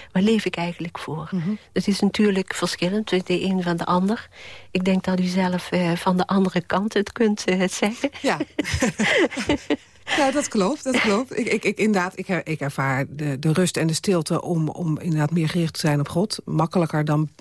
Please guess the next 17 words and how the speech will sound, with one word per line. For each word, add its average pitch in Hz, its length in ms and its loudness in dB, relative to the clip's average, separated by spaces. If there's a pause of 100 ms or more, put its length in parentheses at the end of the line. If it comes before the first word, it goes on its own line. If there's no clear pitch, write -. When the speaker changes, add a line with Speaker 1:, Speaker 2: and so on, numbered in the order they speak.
Speaker 2:
buiten, 185 760 0
buiten 214 580 0
in 220 140 2
de 214 80 2
drukte. 220 520 -2 (360)
En 208 180 2
inderdaad 175 440 2
de - 80 0
aanwezigheid 160 600 2
van 175 100 -4
de 165 80 0
zusters 180 520 -4
als 190 160 -4
een 175 80 -2
soort - 220 -4
constante 180 680 0
lofzang... 190 580 0